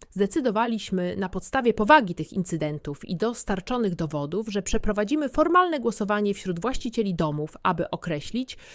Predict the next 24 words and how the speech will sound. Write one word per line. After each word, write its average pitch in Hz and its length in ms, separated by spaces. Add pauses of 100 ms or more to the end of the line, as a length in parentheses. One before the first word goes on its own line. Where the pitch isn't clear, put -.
(120)
czy 247 140
pani 320 300
Dawson 214 360
powinna 196 420
zostać 170 340
odwołana 185 640
ze 151 120
swojej 151 300
funkcji. - 480 (440)
W 196 40
międzyczasie 202 640
zawieszamy 294 600
pani 240 280
Dawson 220 380
uprawnienia 233 600
do 156 140
nakładania 214 600
grzywien 233 580
lub 202 380
egzekwowania 180 680
zasad 208 460
H 147 240
O 151 120
A". 254 320